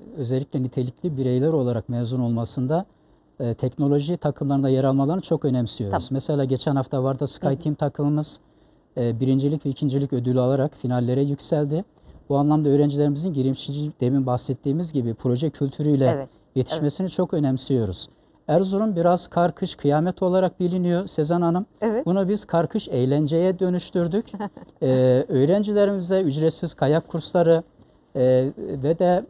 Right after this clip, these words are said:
Speaker 1: e, birçok kış sporlarına ait branşlarda ücretsiz kurslar
Speaker 2: Zaten
Speaker 1: düzenliyoruz.
Speaker 2: olimpiyatların yapıldığı bir
Speaker 1: Kendi
Speaker 2: şehirde
Speaker 1: takımlar-,
Speaker 2: üniversiteniz. Bu
Speaker 1: kendi
Speaker 2: çok önemli.
Speaker 1: takımlarımız var, buz hokeyi takımımız
Speaker 2: Evet.
Speaker 1: var, e, curling takımımız var.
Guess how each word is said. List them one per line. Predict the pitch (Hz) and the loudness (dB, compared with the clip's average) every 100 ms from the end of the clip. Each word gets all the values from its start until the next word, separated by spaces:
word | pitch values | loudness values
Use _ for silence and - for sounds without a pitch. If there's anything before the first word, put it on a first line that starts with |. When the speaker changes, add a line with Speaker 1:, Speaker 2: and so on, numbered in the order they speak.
| 202 | -4
Speaker 1:
e, | 135 131 | -4 -2
birçok | 196 - 165 | -4 -4 -4
kış | - - | -4 -8
sporlarına | 180 - 160 156 156 156 | -6 0 2 2 2 0
ait | 170 151 165 - - _ _ - | 2 0 0 -4 -20 _ _ -2
branşlarda | 147 151 - 160 151 165 185 | 2 2 2 0 2 2 2
ücretsiz | 151 143 156 - 151 | 0 -2 -2 -4 -8
kurslar | 139 127 160 170 | -6 -2 2 2
Speaker 2:
Zaten | 277 | 2
Speaker 1:
düzenliyoruz. | 262 - | 2 2
Speaker 2:
olimpiyatların | 185 180 175 233 247 | 4 4 4 4 2
yapıldığı | 226 - 240 277 | 0 0 0 2
bir | 254 | 4
Speaker 1:
Kendi | 160 | 4
Speaker 2:
şehirde | 180 202 | 4 4
Speaker 1:
takımlar-, | 185 180 | 4 2
Speaker 2:
üniversiteniz. | 190 185 190 170 151 | 2 2 2 -2 -6
Bu | - | -2
Speaker 1:
kendi | 165 | 2
Speaker 2:
çok | 185 277 | 4 6
önemli. | 262 | 6
Speaker 1:
takımlarımız | 208 180 185 190 180 | 4 4 4 2 0
var, | 170 165 | 0 0
buz | 147 - | -2 -2
hokeyi | 175 175 170 | -2 0 -2
takımımız | 165 160 175 180 180 | -2 0 0 0 -2
Speaker 2:
Evet. | 170 | -2
Speaker 1:
var, | 175 175 - _ _ _ - | 0 -2 -4 _ _ _ -6
e, | 131 | -4
curling | 123 156 165 180 - | 4 6 6 2 -2
takımımız | 180 180 175 175 175 | -2 -2 -2 -2 0
var. | 175 | 0